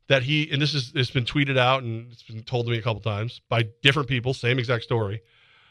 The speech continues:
"I'm an American hero. I'll do what the bleep I want." Are you a foreign national or an American hero?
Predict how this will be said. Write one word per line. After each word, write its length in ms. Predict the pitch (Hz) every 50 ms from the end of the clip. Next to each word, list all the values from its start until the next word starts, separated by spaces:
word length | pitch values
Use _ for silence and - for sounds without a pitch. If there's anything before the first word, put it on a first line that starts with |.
| _ _ -
"I'm 140 | 135 156
an 80 | 175 165
American 540 | 156 135 131 139 147 160 175 175 - 185 180
hero. 520 | 180 - 185 180 170 131 110 101 107 127 - _ _ _ _ _ _ _ _ _ _ _ _ _ _ _ -
I'll 160 | 135 139 131
do 260 | 117 101 127 139 147
what 160 | 151 143 131 -
the 80 | 135
bleep 280 | 117 113 117 117 107 -
I 100 | 110 104
want." 320 | 104 107 107 104 98 90 80 _ _ _ _ _ _ _ _ _ _ _ _ _ _ _ _ _ _ _
Are 100 | - 143 160
you 160 | 180 196 190
a 40 | 175
foreign 400 | - - 220 277 349 381 349 339
national 440 | 294 277 277 269 - - - 240 233
or 140 | 220 202 180
an 60 | 170
American 380 | 165 175 180 175 170 151 160
hero? 440 | 143 147 147 139 131 120 107 90 87